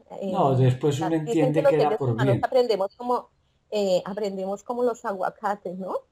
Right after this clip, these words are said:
Speaker 1: Eh, a los
Speaker 2: Sí.
Speaker 1: golpes. Terrible,
Speaker 2: Sí.
Speaker 1: terrible. Pero
Speaker 2: No hay
Speaker 1: eso me
Speaker 2: mal que
Speaker 1: está
Speaker 2: por bien no venga. Hay que
Speaker 1: Eso
Speaker 2: mirar
Speaker 1: sí.
Speaker 2: cuál es el bien que viene.
Speaker 1: Eso me está, eso me está perjudicando muchísimo, me está quitando el sueño, o sea,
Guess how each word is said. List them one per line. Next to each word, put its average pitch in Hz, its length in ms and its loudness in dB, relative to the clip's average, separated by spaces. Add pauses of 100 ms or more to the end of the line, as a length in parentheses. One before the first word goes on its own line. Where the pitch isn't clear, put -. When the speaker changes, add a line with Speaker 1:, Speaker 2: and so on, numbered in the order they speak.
(120)
Speaker 1:
Eh, 208 140 -6
a 185 80 -2
los 180 180 0
Speaker 2:
Sí. 180 60 -12
Speaker 1:
golpes. - 600 0 (680)
Terrible, 180 320 -6
Speaker 2:
Sí. 107 400 0
Speaker 1:
terrible. 180 280 -12 (420)
Pero 196 320 -4
Speaker 2:
No 147 120 4
hay 147 100 6
Speaker 1:
eso - 100 4
me 160 60 -4
Speaker 2:
mal 196 340 0
que 190 100 -4
Speaker 1:
está 185 80 -6
Speaker 2:
por 131 220 0
bien 127 260 4
no 143 140 -2
venga. 104 500 -6 (320)
Hay 123 220 -2
que 151 100 -6
Speaker 1:
Eso 220 120 2
Speaker 2:
mirar 156 340 0
Speaker 1:
sí. 240 60 -8
Speaker 2:
cuál 117 200 -2
es 113 140 -4
el 120 140 0
bien 123 220 0
que 143 140 -4
viene. 175 440 -8 (760)
Speaker 1:
Eso 226 320 -4
me 226 160 -6
está, 202 880 -4 (460)
eso 214 260 -8
me 226 160 -8
está 196 360 -8
perjudicando 208 720 -2
muchísimo, 214 880 -6
me 214 100 -2
está 196 220 -4
quitando 190 460 -4
el 196 120 -2
sueño, 202 760 0
o 196 80 -4
sea, 185 360 -2